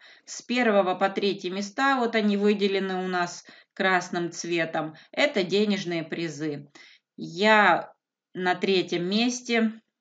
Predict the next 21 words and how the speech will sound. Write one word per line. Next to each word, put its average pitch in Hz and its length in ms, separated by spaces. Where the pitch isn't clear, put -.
В 165 300
благотворительный 202 880
фонд 196 640
помощи 185 480
детям 175 340
всем 185 320
миром 180 380
с - 160
моей 185 440
помощью 175 520
ушло 180 500
триста 196 440
пятьдесят 165 680
долларов 180 560
за 196 240
месяц. 190 680
Пригласила 208 640
я 175 220
пять 185 500
человек, 180 560
которые 175 680